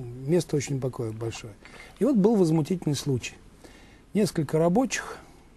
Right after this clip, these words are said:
крепостные, кстати говоря, среди них были, их прислал хозяин, эм, столярной мастерской, они принесли какое-то там оборудование в университет. И вот оттуда шли, уже при-, вещи эти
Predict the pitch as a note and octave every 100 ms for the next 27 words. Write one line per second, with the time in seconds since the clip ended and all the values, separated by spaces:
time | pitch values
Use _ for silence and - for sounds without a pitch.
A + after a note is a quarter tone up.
0 | - - - - - C#3 D#3 - C3+ A2
1 | - A#2 - A#2 A#2 G2+ B2+ A2+ A2+ G#2+
2 | C#3 A3+ A3+ - - - - - F3 F#3+
3 | - D3+ - E3 D3 - D3+ C#3 D3 C3+
4 | B2 C3 B2+ B2 B2 B2 A#2 G2 - -
5 | - - - - D3+ C#3+ C3 C3+ B2+ F3+
6 | D#3+ - B3+ G3 D#3+ D#3+ D3 - F3+ C#3
7 | - D#3 - C#3+ C#3 C3 D3 C#3 A#2+ A2+
8 | G2+ - - C#3+ A#2+ A#2 A#2 A#2 A2+ D#3
9 | C#3+ C4 - - - - B3+ D4+ A#3 F#3+
10 | - A3+ F3+ C3 B3 B3+ D3+ C3 D3 C#3+
11 | D#3+ B2 C#3+ B2+ A#2